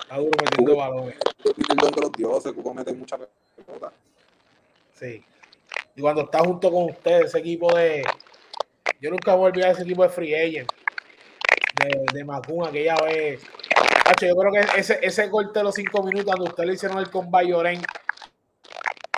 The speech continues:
Speaker 1: e-, esos cinco minutos,
Speaker 2: Ay,
Speaker 1: esos cinco minutos, no el juego, esos cinco minutos que yo subí, es bien difícil encontrarlos por ahí. Vamos.
Speaker 2: Sí.
Speaker 1: Pero bien difícil.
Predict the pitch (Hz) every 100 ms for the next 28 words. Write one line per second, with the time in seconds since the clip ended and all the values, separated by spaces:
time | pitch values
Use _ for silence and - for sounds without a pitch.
0 | - _ - 175 190 226 233 247 - 240
1 | 233 233 220 - - 233 226 247 240 226
2 | 220 208 180 170 208 226 185 196 196 156
3 | 127 - - - - 190 240 240 254 247
4 | 233 233 240 233 220 226 220 233 240 214
5 | 147 - - _ _ - - 220 196 233
6 | 247 240 247 247 233 214 185 170 185 208
7 | 196 208 190 151 127 - - - - 180
8 | - 123 - - _ _ _ - - -
9 | - - _ - - 196 202 196 233 269
10 | 269 254 240 247 -